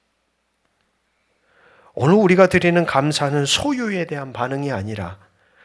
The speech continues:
하나님이라는 존재에 대한 경탄이 되어야 합니다.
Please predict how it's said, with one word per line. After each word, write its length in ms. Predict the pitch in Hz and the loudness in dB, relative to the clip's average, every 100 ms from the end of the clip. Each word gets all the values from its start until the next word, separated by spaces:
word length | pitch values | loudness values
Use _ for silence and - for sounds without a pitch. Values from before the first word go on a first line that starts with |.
| _ - | _ -8
하나님이라는 1000 | - 196 196 190 185 175 160 139 139 | -2 2 4 2 0 -2 -2 -4 -6
존재에 600 | - 104 123 143 139 131 | -4 -2 -2 -2 -2 -4
대한 360 | 120 110 113 120 - - - - | -6 -6 -6 -10 -18 -20 -18 -8
경탄이 640 | - 120 139 - 143 139 123 | -4 -2 -2 -4 -4 -4 -6
되어야 380 | 104 101 98 | -4 -4 -6
합니다. 420 | 104 117 110 101 | -8 -10 -12 -14